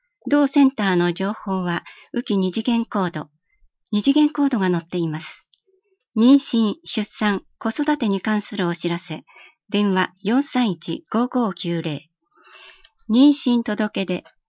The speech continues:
予約制。子ども家庭センター、わらべび保健センター内に予約してください。同時に、妊婦支援給付金の手続きと、妊婦面談を行います。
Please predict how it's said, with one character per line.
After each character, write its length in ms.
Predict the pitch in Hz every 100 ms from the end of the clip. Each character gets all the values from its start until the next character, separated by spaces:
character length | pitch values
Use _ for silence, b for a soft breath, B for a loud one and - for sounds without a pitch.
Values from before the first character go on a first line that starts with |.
| -
予 100 | 202
約 240 | 226 220
制。 380 | - 185 175 - _ _ _ _ -
子 100 | -
ど 100 | 285
も 160 | 277
家 160 | 277 254 -
庭 160 | 254
セ 160 | - 226
ン 100 | 190
タ 360 | - 151 - _ -
ー、 40 |
わ 80 | 190
ら 100 | 220
べ 160 | 214
び 220 | 196 185 - -
保 120 | 196
健 220 | 269 277
セ 180 | 269 254
ン 60 |
タ 200 | 247 220
ー 20 | 214
内 240 | 208 190
に 180 | 180 175
予 160 | 175 180
約 240 | 190 190
し 100 | 185
て 100 | 175
く 80 | 170
だ 120 | 165
さ 160 | 165 147
い。 100 | 165 b b b b b _
同 200 | - 254
時 120 | 254 233
に、 220 | 226 220 _ _
妊 160 | 220 302
婦 220 | 302 269
支 180 | 277 226
援 160 | 196 -
給 200 | - 254
付 180 | 285 -
金 240 | - 233
の 120 | 214 208
手 180 | 202
続 260 | 202 233 214
き 100 | -
と、 140 | - 180 B B B B -
妊 160 | 233 285
婦 200 | - 262
面 220 | 262 247
談 280 | 196 175 170
を 60 |
行 200 | - -
い 200 | 185 175
ま 120 | 151 165
す。 180 | -